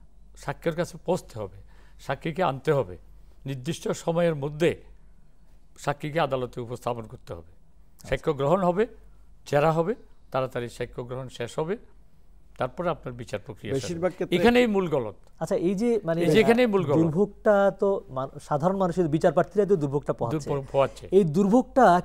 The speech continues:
Speaker 2: কিভাবে কমানো যায়, সেটা যদি একটু
Speaker 1: এটাই।
Speaker 2: সাজেশন, আমরা সেদিকে
Speaker 1: হ্যাঁ।
Speaker 2: চলে এসেছি, একটু সাজেশন যদি জানেন এনামুল, এনামুল হক, আপনার কাছ থেকে
Speaker 3: দুর্ভোগটা
Speaker 2: জানতে চাই।
Speaker 3: কমানোর জন্য প্রথমেই বলতে হবে যে এই যে এই সিস্টেমগুলা,
Speaker 1: হ্যাঁ,
Speaker 3: সিস্টেমগুলা
Speaker 1: সিস্টেমগুলো ডেভেলপ।
Speaker 3: আমূল পরিবর্তনের জন্য আমাদের একটা উদ্যোগ নিতে হবে।
Speaker 2: আচ্ছা।
Speaker 3: এগুলোর সাথে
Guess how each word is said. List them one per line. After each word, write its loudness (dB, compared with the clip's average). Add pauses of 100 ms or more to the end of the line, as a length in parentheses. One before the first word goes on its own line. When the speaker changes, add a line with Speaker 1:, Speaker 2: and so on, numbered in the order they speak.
Speaker 2:
কিভাবে 4
কমানো 2
যায়, 0
সেটা 0
যদি 0
একটু -2
Speaker 1:
এটাই। -10
Speaker 2:
সাজেশন, 4
আমরা 0
সেদিকে 0
Speaker 1:
হ্যাঁ। 2
Speaker 2:
চলে 0
এসেছি, -2
একটু -4
সাজেশন 0
যদি -2
জানেন -2
এনামুল, -4
এনামুল -4
হক, -6
আপনার -8
কাছ -6
থেকে 0
Speaker 3:
দুর্ভোগটা -2
Speaker 2:
জানতে 4
চাই। -6
Speaker 3:
কমানোর -2
জন্য -4
প্রথমেই -4
বলতে -6
হবে -8
যে -4
এই 2
যে -4 (340)
এই -2
সিস্টেমগুলা, 2
Speaker 1:
হ্যাঁ, -8
Speaker 3:
সিস্টেমগুলা -10
Speaker 1:
সিস্টেমগুলো -2
ডেভেলপ। 4
Speaker 3:
আমূল 4
পরিবর্তনের -2
জন্য -4
আমাদের -6
একটা -10
উদ্যোগ -10
নিতে -14
হবে। -14 (360)
Speaker 2:
আচ্ছা। -16 (720)
Speaker 3:
এগুলোর -2
সাথে -2